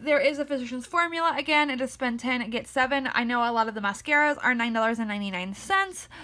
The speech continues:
so you can do that and then get the seven back. It'll make it two ninety-nine. Um,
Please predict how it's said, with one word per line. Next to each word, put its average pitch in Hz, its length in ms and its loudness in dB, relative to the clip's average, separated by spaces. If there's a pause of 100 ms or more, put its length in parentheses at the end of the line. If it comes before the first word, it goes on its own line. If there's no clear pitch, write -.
so - 140 -2
you 294 100 6
can 294 160 0
do 277 140 2
that 254 280 6
and 220 220 -4
then 214 280 -2
get 214 160 -6
the 220 60 -4
seven 208 320 -2
back. 208 280 2
It'll 196 160 -2
make 202 120 -4
it - 120 -10
two 240 240 -6
ninety-nine. 208 800 -2 (2250)
Um, 202 760 -10